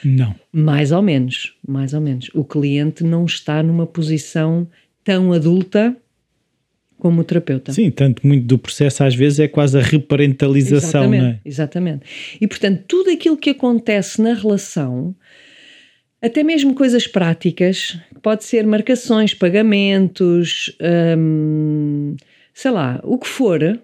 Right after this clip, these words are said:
Speaker 2: não é só a sessão terapêutica em si, é tudo aquilo que envolve a relação no seu todo.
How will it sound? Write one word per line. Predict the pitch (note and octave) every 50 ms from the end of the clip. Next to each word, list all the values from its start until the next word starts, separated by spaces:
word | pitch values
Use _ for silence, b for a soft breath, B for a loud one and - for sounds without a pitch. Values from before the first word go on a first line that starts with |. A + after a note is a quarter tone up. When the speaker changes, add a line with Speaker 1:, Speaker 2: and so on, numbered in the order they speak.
| _ _ _ _ _ _ - -
Speaker 2:
não | C#3 C#3+ D3 D#3+
é | E3+ F#3
só | F3 - - B3 B3+ C4+ - - - -
a | A3 B3
sessão | B3 - - G#3+ - - A#3+ A#3 A#3
terapêutica | A3+ A3 G#3 G3 - G3 F#3+ - F#3+ - F3+
em | E3+ D#3
si, | - - - B2+ A#2 - _ -
é | D3+ D3+
tudo | D3 - G#3 F3+ G#3
aquilo | G3+ - - C#4
que | C#4 - C#4+
envolve | C4+ C4 G#3+ A#3+ C4 D4+ E4+ - - - _ _
a | - C#4 D#4
relação | D4+ - D#4+ E4 E4+ E4+ - - D4 D4+ E4 F4+ - -
no | B3 B3+ D4
seu | D#4 - - E4+ E4+
todo. | E4+ E4+ D#4+ D#4 C#4+ B3+ A#3